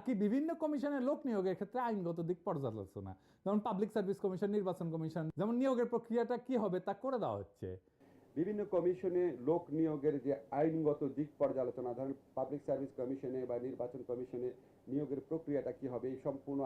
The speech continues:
Speaker 2: আইনগত পর্যালোচনাগুলো আমরা করে দিই যে কোনো নতুন নিয়োগের ক্ষেত্রে।
Speaker 1: মেলা বড় কাজ এটা, তাই না? হ্যাঁ? আর কি তেইশ নাম্বার জুলাই শহীদ ফাউন্ডেশনে গঠনতান্ত্রিক দলিল প্রণয়নের কাজ করে দেওয়া হয়েছে।
Speaker 2: জুলাই শহীদ ফাউন্ডেশনের গঠনতান্ত্রিক যে দলিল,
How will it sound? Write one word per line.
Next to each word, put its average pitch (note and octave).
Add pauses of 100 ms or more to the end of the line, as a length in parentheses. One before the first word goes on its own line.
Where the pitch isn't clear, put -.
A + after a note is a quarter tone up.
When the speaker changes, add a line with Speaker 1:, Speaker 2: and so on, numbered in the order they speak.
(100)
Speaker 2:
আইনগত C3 (140)
পর্যালোচনাগুলো C3+
আমরা B2+
করে C#3+
দিই C3 (160)
যে B2+
কোনো B2+
নতুন B2
নিয়োগের A2+
ক্ষেত্রে। C3 (360)
Speaker 1:
মেলা D4+
বড় A3
কাজ C#3
এটা, A2+
তাই C#3
না? C#3 (720)
হ্যাঁ? B2+ (440)
আর G#3
কি A3
তেইশ B3
নাম্বার G#3
জুলাই B3
শহীদ C4+
ফাউন্ডেশনে B3
গঠনতান্ত্রিক A3+
দলিল A3+
প্রণয়নের D#3+
কাজ E3+
করে B2+
দেওয়া G#2+
হয়েছে। G2 (720)
Speaker 2:
জুলাই C#3+
শহীদ D#3+
ফাউন্ডেশনের D3
গঠনতান্ত্রিক C#3+
যে C3 (100)
দলিল, C3+